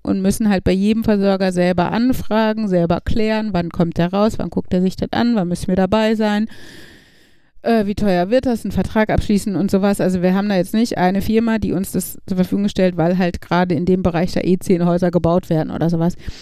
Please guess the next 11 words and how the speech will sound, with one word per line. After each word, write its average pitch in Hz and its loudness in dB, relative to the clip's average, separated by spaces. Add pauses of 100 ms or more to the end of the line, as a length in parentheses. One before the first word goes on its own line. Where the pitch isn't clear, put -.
(140)
Das 180 2
macht's 208 0
halt 190 2
schon 202 0
deutlich, 185 -2
ähm, 180 0 (540)
aufwendiger 226 0
und 214 -6
so 214 0
und, 196 -4
äh, 175 0